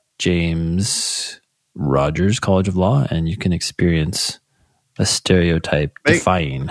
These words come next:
Speaker 2: make
Speaker 1: education.
Speaker 2: students feel heard is hilarious 'cause, like, that's my least favorite part of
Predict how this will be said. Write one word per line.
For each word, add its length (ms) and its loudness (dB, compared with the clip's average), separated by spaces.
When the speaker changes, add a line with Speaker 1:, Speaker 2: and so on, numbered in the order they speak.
Speaker 2:
make 200 2
Speaker 1:
education. 220 -6
Speaker 2:
students 420 2
feel 300 0
heard 380 0
is 160 -2
hilarious 500 0
'cause, 200 0
like, 380 0
that's 280 0
my 100 2
least 300 0
favorite 280 0
part 280 0
of 280 -6